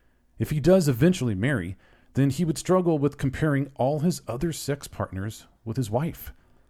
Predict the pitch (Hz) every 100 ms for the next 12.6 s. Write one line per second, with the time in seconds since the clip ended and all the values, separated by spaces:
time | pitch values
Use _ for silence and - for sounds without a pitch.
0 | _ - _ - - 160 196 131 101 -
1 | 127 110 - - 107 131 - 98 82 -
2 | - 98 - - 135 117 110 113 123 123
3 | 120 101 - 123 156 104 87 110 123 120
4 | - 113 123 - - 120 143 117 82 -
5 | 95 - - 143 127 85 85 - _ -
6 | _ _ _ _ _ _ _ _ _ -
7 | - 147 202 226 180 151 - 180 175 180
8 | 165 - 143 - - 107 107 107 - 117
9 | 107 104 98 92 95 139 185 165 160 156
10 | 151 135 110 139 135 139 - 104 131 135
11 | - 135 135 - 120 139 143 143 147 147
12 | 123 135 - 110 - -